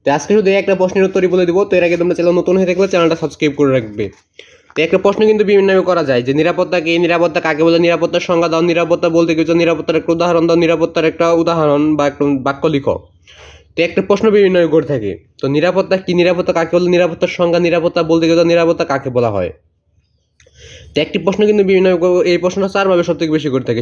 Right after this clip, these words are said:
সেটা হলো, তো ওই প্রশ্ন কিন্তু বিভিন্নভাবে করতে পারে, উত্তরটা কিন্তু একই। তো প্রশ্নটা চারভাবে সব থেকে বেশি করে থাকে, সেটা তার মধ্যে হলো এখানে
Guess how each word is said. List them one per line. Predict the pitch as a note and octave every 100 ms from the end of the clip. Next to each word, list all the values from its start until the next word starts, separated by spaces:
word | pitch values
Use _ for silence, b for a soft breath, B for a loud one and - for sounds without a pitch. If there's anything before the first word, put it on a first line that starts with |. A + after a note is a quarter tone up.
| A#2+
সেটা | C3 E3+
হলো, | F3
তো | E3 D#3
ওই | G#3 -
প্রশ্ন | G#3+ G3+ G#3+
কিন্তু | G#3+ G3
বিভিন্নভাবে | G#3 G3+ G3 G3
করতে | G3
পারে, | G3+ F#3+
উত্তরটা | G3 E3+
কিন্তু | D#3+ D3+ C3+
একই। | G2 F2+ _ _ b b b b -
তো |
প্রশ্নটা | C#3 F3+ F#3+ G3
চারভাবে | G#3+ G3+ F#3+
সব | F#3+ F3
থেকে | F#3
বেশি | F#3+ F3
করে | F3
থাকে, | F#3 F#3+
সেটা | F#3+ E3 D#3 E3
তার | E3
মধ্যে | F3 E3
হলো | F3 E3
এখানে | F3